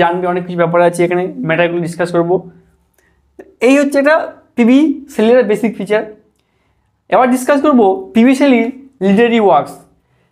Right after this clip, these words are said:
তাহলে আমরা জানলাম পিবি শেলির বেসিক ফিচার্স। এবার জানবো পিবি শেলির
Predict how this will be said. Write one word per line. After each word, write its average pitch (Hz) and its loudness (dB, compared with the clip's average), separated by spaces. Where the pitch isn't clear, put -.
তাহলে 196 -4
আমরা 226 2
জানলাম 226 2
পিবি 226 2
শেলির 233 2
বেসিক 190 0
ফিচার্স। 220 0
এবার 214 2
জানবো 226 0
পিবি 214 -4
শেলির 214 2